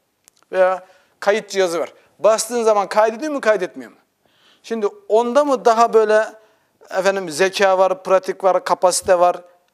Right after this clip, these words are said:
efendim şuur var, yoksa bende mi, insanda mı var? İnsan kendisini bilmese,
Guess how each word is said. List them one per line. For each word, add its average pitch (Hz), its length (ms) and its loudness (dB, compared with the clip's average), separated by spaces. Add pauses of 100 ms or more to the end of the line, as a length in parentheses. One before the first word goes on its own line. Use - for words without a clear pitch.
efendim 165 300 -2
şuur 180 320 -2
var, 247 200 -4 (120)
yoksa 233 300 0
bende 208 280 2
mi, 190 80 -6
insanda 185 460 -2
mı 104 120 -14
var? - 180 -20 (800)
İnsan 214 260 -8
kendisini 220 520 -6
bilmese, 277 560 -10